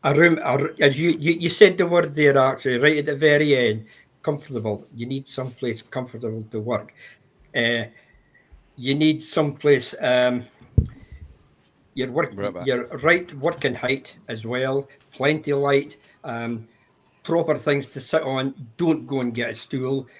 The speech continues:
Speaker 1: because, uh, there is a lot of people,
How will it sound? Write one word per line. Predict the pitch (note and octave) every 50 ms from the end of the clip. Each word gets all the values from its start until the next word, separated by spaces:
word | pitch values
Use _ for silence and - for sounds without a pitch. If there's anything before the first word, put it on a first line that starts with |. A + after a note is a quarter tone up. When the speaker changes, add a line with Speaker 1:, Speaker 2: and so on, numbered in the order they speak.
| - _ - A2+
Speaker 1:
because, | G#2+ B2 A#2+ - - D3 C#3 C3+ C3 B2 A#2 - - _ _ - _ _ _ _ -
uh, | - - A#2+ A#2+ A#2+ B2 B2 B2 B2 A#2+ A2+ - _ _ _ _ _ _ _ _ _ _ _
there | - C3+ A#2+ B2
is | A#2+ G#2+
a | B2
lot | B2 D3+ E3+ E3 -
of | A#2+ - -
people, | D3+ C3+ - D3 C#3+ C3+ B2+ A#2+ -